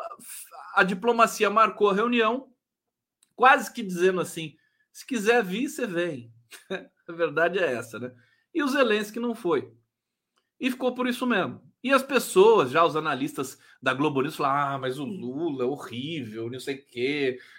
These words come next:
não vai conversar com o Zelensky, que cara nojento e tal." Mas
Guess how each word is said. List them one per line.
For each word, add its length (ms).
não 160
vai 220
conversar 420
com 80
o 60
Zelensky, 880
que 120
cara 320
nojento 760
e 20
tal." 320
Mas 440